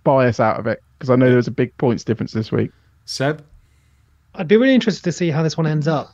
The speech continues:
Speaker 3: if we can remember to check, 'cause I think I'd go for Matoma, and I'm pretty, pretty
Speaker 1: But then how would you
Speaker 3: I
Speaker 1: get
Speaker 3: think
Speaker 1: Mbumo? Would you just have Matoma
Speaker 3: Then you just
Speaker 1: for
Speaker 3: go
Speaker 1: two
Speaker 3: to
Speaker 1: weeks?
Speaker 3: Mbumo. Yeah, I think, like, so it's three weeks where I think Matoma outscores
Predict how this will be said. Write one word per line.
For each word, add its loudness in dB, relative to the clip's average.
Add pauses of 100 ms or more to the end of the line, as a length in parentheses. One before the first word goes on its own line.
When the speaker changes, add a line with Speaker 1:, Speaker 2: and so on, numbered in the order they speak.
Speaker 3:
if -6
we -2
can -2
remember 0
to -8
check, -2
'cause -2
I 2
think 0
I'd 0
go 2
for -4
Matoma, -4
and -6
I'm -8 (260)
pretty, -2 (760)
pretty 4
Speaker 1:
But 8
then 6
how 8
would 6
you 0
Speaker 3:
I 0
Speaker 1:
get 6
Speaker 3:
think 6
Speaker 1:
Mbumo? 4
Would 4
you 4
just 0
have 4
Matoma 2
Speaker 3:
Then 6
you 6
just 2
Speaker 1:
for 8
Speaker 3:
go -
Speaker 1:
two 4
Speaker 3:
to 4
Speaker 1:
weeks? 4
Speaker 3:
Mbumo. 0
Yeah, 2
I 2
think, 0
like, 0 (120)
so 4
it's 4
three 2
weeks -2 (260)
where 2
I 4
think 2
Matoma 4
outscores -2